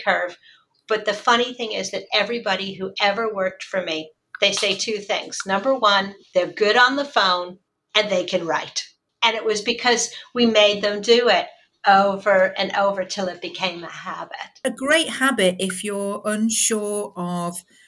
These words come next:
Speaker 2: what to say in a conversation, is to write it down. As the, you know, and certainly with social media posts now, and you can write articles and blogs, put that out there as a conversational piece.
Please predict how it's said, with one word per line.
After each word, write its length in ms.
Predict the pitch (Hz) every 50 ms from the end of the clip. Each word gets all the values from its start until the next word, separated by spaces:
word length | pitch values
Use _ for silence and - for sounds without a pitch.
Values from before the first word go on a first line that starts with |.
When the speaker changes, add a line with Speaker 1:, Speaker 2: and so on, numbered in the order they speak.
| _ _ _
Speaker 2:
what 300 | - 170 185 - - -
to 200 | - - 175 170
say 280 | - - - 175 160 165
in 220 | 175 180 180 160
a 60 | 160
conversation, 920 | 175 - - 156 156 156 170 - - 156 151 165 - - - 156 147 143 143
is 240 | - 180 185 180 -
to 440 | - - - 196 202 214 220 220 190 175
write 540 | 160 156 160 151 147 151 147 139 135 - -
it 200 | 165 - - 143
down. 680 | - 170 175 202 214 214 196 160 151 143 139 139 139 - -
As 280 | 185 180 180 175 - - - -
the, 120 | - - _ _ _ _ -
you 100 | - 208 - 190 185
know, 200 | 190 190 190 - -
and 120 | - 190 190
certainly 300 | - 262 254 - 220 208
with 140 | 190 185
social 380 | 180 - 196 180 185 180 - 180
media 400 | 165 165 170 165 170 170 202 196
posts 600 | 202 - - 208 214 233 - - - - - -
now, 320 | 220 220 220 226 240 254
and 140 | 254 196 175
you 120 | 165 151 135
can 140 | - 156
write 180 | 156 147 147 139 139
articles 720 | 151 160 165 170 180 180 185 180 - - 180 185 180 185
and 140 | 180 180 180
blogs, 560 | 160 151 143 135 135 135 139 - - - - - _ _ _ -
put 280 | - - 208 - - 196
that 220 | 220 214 - - -
out 360 | 180 170 170 170 180 180 180
there 320 | 180 175 170 170 170 170 -
as 140 | 170 175 -
a 100 | 185 180
conversational 1080 | - - - - 175 175 180 190 214 247 240 - 220 214 214 220 - 190 196 190 185 185 185 -
piece. 720 | - 190 175 156 143 139 139 139 - - - - -